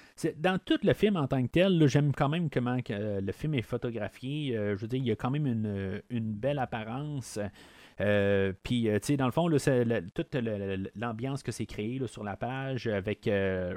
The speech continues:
Gosling qui a un masque de, ben, tu sais, dans le fond, c'est un faux masque, là, euh, euh, pour, euh, incarner, là, je, je pense que c'était le même perso-, euh, le, le même visage, là, qu'il y avait, là, quand c'était le, le policier au tout début, là.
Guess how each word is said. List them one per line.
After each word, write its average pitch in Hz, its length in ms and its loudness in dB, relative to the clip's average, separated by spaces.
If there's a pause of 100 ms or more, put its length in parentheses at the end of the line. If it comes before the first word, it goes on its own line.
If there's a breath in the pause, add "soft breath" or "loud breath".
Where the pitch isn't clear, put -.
Gosling 123 440 0
qui 117 140 -2
a 107 60 0
un 101 100 -2
masque 113 560 -4
de, 95 500 -4
ben, 98 240 -2
tu - 120 -4
sais, 104 60 -4
dans 95 140 -6
le 101 60 -4
fond, 117 180 -6
c'est - 120 -4
un 101 80 -4
faux 113 260 -4
masque, 117 340 -6
là, 117 240 -2
euh, 90 200 -4 (580 loud breath)
euh, 95 220 2 (100)
pour, 95 260 -2
euh, 87 420 0
incarner, 98 400 0
là, 104 140 2
je, 101 160 -4
je - 80 -8
pense 123 220 0
que 110 80 -4
c'était - 180 -2
le 101 80 0
même 110 180 0
perso-, 101 360 -8
euh, 92 400 -6
le, 85 100 -10
le 92 140 -12
même 123 140 -2
visage, 110 300 0
là, 107 120 -2
qu'il 98 100 -6
y 92 40 -4
avait, 110 120 -4
là, 113 100 -4
quand 95 160 -6
c'était 90 280 -6
le, 85 240 -2
le 95 140 -4
policier 98 360 -6
au 104 80 0
tout 101 120 -10
début, 98 360 -4
là. 117 160 -4